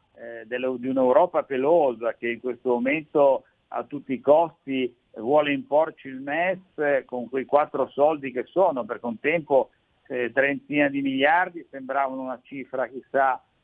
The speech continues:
come grande, questi soldi sono soldi che abbiamo già dato noi a questo fondo,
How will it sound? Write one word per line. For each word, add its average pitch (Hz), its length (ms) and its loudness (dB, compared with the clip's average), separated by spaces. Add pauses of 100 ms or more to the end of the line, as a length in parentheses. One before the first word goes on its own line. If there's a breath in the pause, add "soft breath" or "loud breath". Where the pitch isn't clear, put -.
(160)
come 143 260 -4
grande, 156 880 -2
questi 139 300 -4
soldi 135 340 2
sono 135 220 -4
soldi 135 240 2
che 127 60 -2
abbiamo 131 340 2
già 131 140 2
dato 131 280 2
noi 127 460 2
a 139 60 0
questo 123 400 -8
fondo, 127 640 2